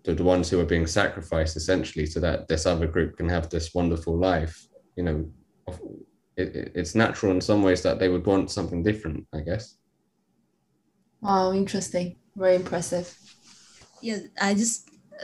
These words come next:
Speaker 3: think that another thing I want to comment on the contrast between the Black Messiah and the trial of Chicago Seven. Um, so this might be a little bit radical, but,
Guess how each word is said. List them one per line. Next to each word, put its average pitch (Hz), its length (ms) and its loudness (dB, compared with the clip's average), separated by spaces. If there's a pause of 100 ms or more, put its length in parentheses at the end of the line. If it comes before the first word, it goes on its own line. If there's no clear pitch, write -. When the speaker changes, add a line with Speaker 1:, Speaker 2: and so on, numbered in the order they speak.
Speaker 3:
think 202 280 4
that 180 320 2
another 208 340 -2
thing 220 220 -2
I 180 80 -2
want 175 340 -2
to 170 500 -4
comment 180 520 0
on 170 380 -4 (220)
the 170 560 -6 (140)
contrast 214 800 -2
between 170 320 -2
the - 560 -4
Black 180 240 0
Messiah 170 540 0
and 165 460 -2 (100)
the 165 100 -2
trial 170 440 0
of 175 100 -8
Chicago - 320 -6
Seven. - 560 -2 (120)
Um, 175 540 0
so 175 240 -2
this 185 200 -2
might 170 240 -2
be 170 100 -4
a 170 80 0
little 170 180 0
bit 165 160 -4
radical, 175 440 -4
but, - 280 -6